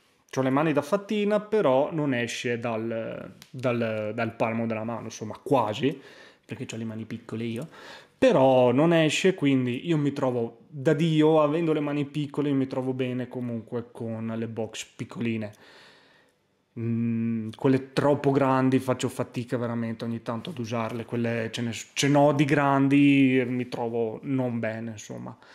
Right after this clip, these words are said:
Questa invece mi trovo bene, è comoda, la gestione delle batterie è ottima secondo me. Mm, esteticamente io gli do un, eh, nove,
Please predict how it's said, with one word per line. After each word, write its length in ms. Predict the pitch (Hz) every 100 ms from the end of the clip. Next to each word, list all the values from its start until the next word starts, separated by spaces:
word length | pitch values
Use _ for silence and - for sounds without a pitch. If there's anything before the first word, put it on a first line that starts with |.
| - - _
Questa 260 | 190 165 170
invece 300 | 143 139 131
mi 100 | 123
trovo 260 | 135 131
bene, 580 | 143 170 156 117 110 - _
è 160 | 147 -
comoda, 640 | 160 151 135 117 113 -
la 140 | 127
gestione 420 | 127 131 - 143 139
delle 180 | 135
batterie 800 | 131 131 - 135 135 135 117 110 -
è 240 | 117 113 _ -
ottima 500 | 143 127 - 131 135
secondo 400 | 135 131 135 135
me. 300 | 127 127 135 - - - _ 135
Mm, 220 | 120 120 -
esteticamente 960 | 175 170 170 180 175 165 208 214 208 185
io 200 | 165 151
gli 140 | 135
do 220 | 131 127
un, 280 | 123 123 120
eh, 360 | 117 113 117 -
nove, 800 | 139 139 139 131 123 165 208 -